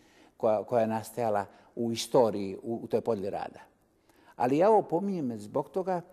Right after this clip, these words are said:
što smo mi imali kompletnu terminologiju pogrešno intoniranu zbog tog favorizovanja, a, i apostrofiranja čoveka koji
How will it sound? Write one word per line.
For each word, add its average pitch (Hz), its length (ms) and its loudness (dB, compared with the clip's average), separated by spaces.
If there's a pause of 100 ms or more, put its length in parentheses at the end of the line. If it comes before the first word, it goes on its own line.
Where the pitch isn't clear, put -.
(280)
što - 200 -2
smo 127 220 -4
mi 165 200 -2
imali 151 240 -4
kompletnu 170 760 -4
terminologiju 123 1000 -8
pogrešno 117 640 -10
intoniranu 110 1040 -8 (380)
zbog 104 520 -6
tog 151 280 -2
favorizovanja, 131 1080 -4 (600)
a, 98 160 -8
i 135 320 -2
apostrofiranja 117 1080 -6 (640)
čoveka 123 440 -2
koji 107 400 -10